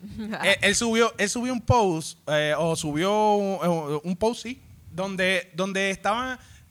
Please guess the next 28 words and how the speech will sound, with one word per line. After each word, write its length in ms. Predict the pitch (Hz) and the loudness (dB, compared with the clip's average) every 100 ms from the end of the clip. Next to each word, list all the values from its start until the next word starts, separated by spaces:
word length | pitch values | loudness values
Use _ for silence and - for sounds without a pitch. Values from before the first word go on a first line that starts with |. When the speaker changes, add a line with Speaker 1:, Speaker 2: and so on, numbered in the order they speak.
| - _ _ | -20 _ _
Speaker 2:
donde 260 | 156 185 180 | -12 -8 -8
estaban 240 | 180 226 | -6 -6
hablando 540 | 254 262 269 226 185 | -4 -4 -4 -2 -2
de, 260 | 165 160 156 156 | -2 -4 -6 -8
de, 460 | 156 151 151 147 127 | -8 -8 -8 -10 -12
de 160 | 120 143 | -16 -8
las 160 | 147 - | -8 -10
críticas, 800 | - 196 226 - 151 - 135 127 123 | -10 -8 -8 -10 -14 -4 -2 -2 -2
de, 460 | 139 143 139 139 131 _ _ _ | -4 -4 -4 -6 -8 _ _ _
de, 320 | 123 156 151 | -6 -4 -2
de 220 | 139 151 151 | -4 -6 -4
todo 240 | 175 208 | 0 0
este 140 | 233 233 | 0 -2
mismo 240 | 233 226 | -2 -2
revolú. 460 | 220 220 220 247 220 | 0 4 4 2 -4
Y 140 | 170 | -6
de, 320 | 165 151 139 - | -4 -2 -2 -4
de 300 | 139 175 254 | -2 2 2
hecho, 360 | 240 165 143 - - - | 0 -2 -4 -6 -20 -16
eh, 360 | - 156 156 151 | -4 0 0 0
él, 240 | 151 165 196 | -4 -4 -4
él 120 | 165 190 | -6 -6
en, 300 | 220 233 233 | -6 -8 -6
en 160 | 202 202 | -4 -2
ese 280 | 220 220 196 | -2 -2 0
post 460 | 220 208 156 - _ _ - - - _ _ - | 2 2 2 -4 _ _ -20 -20 -20 _ _ 0
habla 340 | 160 214 226 | 2 4 2
sobre 560 | 175 175 156 151 143 - | -2 -2 -2 -2 -4 -6